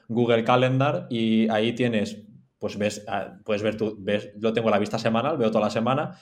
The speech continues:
Entonces, eh, normalmente el domingo por la tarde, si no tengo nada especial, me siento durante quince minutos y lo que hago es decir, "Vale, ¿qué tengo que hacer la semana que viene?". Y empiezo a bloquear, eh, bloques en el calendario y los pongo tal cual, que sean visibles, además de distintos colores y demás, para que sea muy visual.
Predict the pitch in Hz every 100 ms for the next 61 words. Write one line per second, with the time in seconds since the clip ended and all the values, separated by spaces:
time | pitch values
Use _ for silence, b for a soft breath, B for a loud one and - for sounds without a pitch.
0 | B B B 117 120 113 110 - - 110
1 | 107 107 117 120 131 127 113 107 107 107
2 | 104 120 131 120 120 120 120 120 117 143
3 | 131 135 180 - - 107 110 110 110 107
4 | 107 107 107 107 104 - 107 127 135 160
5 | b b b - 113 110 117 117 120 120
6 | 117 117 127 127 123 131 143 160 123 117
7 | 123 123 117 110 107 104 98 - _ 123
8 | 120 131 127 120 120 110 113 113 113 120
9 | 123 147 180 - _ _ _ _ - 117
10 | 113 123 120 123 120 123 120 127 - -
11 | _ - 107 107 101 101 117 117 117 120
12 | 117 117 117 120 131 139 113 104 101 -
13 | 113 113 110 107 113 117 - - 110 113
14 | 113 131 120 123 107 113 117 101 98 -
15 | 110 - - 110 120 120 110 107 104 120
16 | - 101 98 95 113 117 120 123 117 117
17 | - 120 123